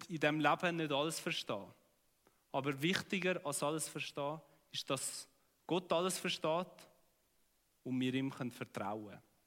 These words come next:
Stellt euch das Leben mal als einen Weg vor. Ich habe da schon einen schönen Weg gezeichnet. Ich hoffe, man sieht, dass ich neun Jahre als Zeichner geschafft habe. <laughs>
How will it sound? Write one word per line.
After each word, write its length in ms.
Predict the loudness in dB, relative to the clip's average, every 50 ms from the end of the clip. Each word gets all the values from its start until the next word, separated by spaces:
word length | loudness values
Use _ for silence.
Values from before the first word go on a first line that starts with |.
| _ _ _ _ _ _ _ _ _ _ _ _ _ _ _ -20 _ _ _ _ _ _ _ _ _ _ _ _ _ _ _ _ _ _ _ -14 -12
Stellt 460 | -4 0 2 4 4 4 4 4 4
euch 260 | 4 4 4 2 0 -4 -10 -20 -20 -20 _ _ _ -20 _ _ _ _ _ _ _ _ _ _ _ -10
das 160 | -8 -2 2
Leben 340 | 4 4 4 4 2 2 2
mal 320 | 2 2 2 2 0 -2 -8 -14 -20 -20 _ _ _ _ _ _ _ _ _ _ _ _ _ _ _ _ _ _ _ _
als 200 | -2 0 2 2
einen 180 | 2 2 4 4
Weg 320 | 6 6 4 4 0 -4
vor. 320 | -10 -8 -6 -6 -6 -8 -10 -14 -20 _ _ _ _ _
Ich 120 | -6 -4 -2
habe 140 | 0 0
da 260 | 2 2 0 0 -2 -8 -14 -20 -20 -20 _ _ _ _ _ _ _ _ _ _ _
schon 160 | -8 -4 -4
einen 240 | -2 -4 -4 -6 -8 -8
schönen 400 | -4 -2 0 2 2 4 6 6
Weg 220 | 6 6 6 4
gezeichnet. 560 | 2 4 6 6 6 4 4 2 0 -2 -2 -4 -10 -20 -20 -20 -20 -20 -20 -20 -20 -20 -20 -20 -20 -20 -20 -20 -20 -20 -20 -20 -20 -20 -18 -18 -18 -18 -16 -16 -16 -16 -18 -18 -20 -20 -20 -18 -16 -8
Ich 60 | -4
hoffe, 260 | -4 -4 -2 -2 -2
man 120 | -2 0 4
sieht, 340 | 4 6 6 6 4 2 2
dass 160 | 2 4 4
ich 160 | 2 2 2
neun 240 | 0 2 2 2 4
Jahre 240 | 4 4 4 4 2
als 160 | 2 4 6
Zeichner 380 | 6 6 6 4 2 -2 -4
geschafft 400 | -4 -2 -2 -2 -2 -4 -4 -4
habe. 160 | -4 -4 -4 -4
<laughs> 60 | -10